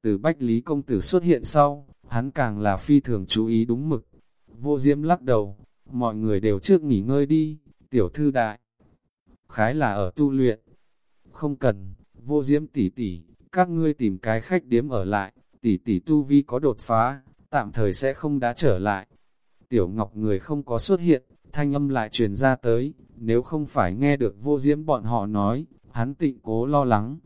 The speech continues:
đều đã quên bên ngoài còn có người đang đợi. Mọi người hai mặt nhìn nhau, tấn mỗi người vào vị trí của mình, lôi kéo không xe ngựa đi tìm gần nhất thành trấn, trong lòng lại vui vẻ lại lo lắng,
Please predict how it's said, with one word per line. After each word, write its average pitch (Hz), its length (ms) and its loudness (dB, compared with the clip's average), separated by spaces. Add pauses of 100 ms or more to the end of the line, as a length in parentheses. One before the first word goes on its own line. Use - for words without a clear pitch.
(180)
đều 110 220 0
đã 113 160 -2
quên 151 300 2
bên 143 220 2
ngoài 110 300 -2
còn 98 240 0
có 113 160 -8
người 131 240 -2
đang 139 220 0
đợi. 117 260 -2 (460)
Mọi 120 240 -4
người 107 260 -2
hai 139 220 0
mặt 120 200 -2
nhìn 104 280 -2
nhau, 135 340 0 (260)
tấn 123 180 -4
mỗi 147 240 -2
người 127 240 0
vào 101 240 0
vị 107 220 -4
trí 113 220 -2
của 117 160 -10
mình, 98 360 -4 (280)
lôi 139 220 0
kéo 117 220 -2
không 147 240 -6
xe 143 260 2
ngựa 131 200 0
đi 143 180 2
tìm 101 240 0
gần 104 240 -2
nhất 180 220 0
thành 107 200 -2
trấn, 123 420 -2 (220)
trong 135 220 -2
lòng 104 240 0
lại 104 220 -2
vui 139 260 4
vẻ 113 220 0
lại 104 240 -2
lo 135 180 2
lắng, 120 360 2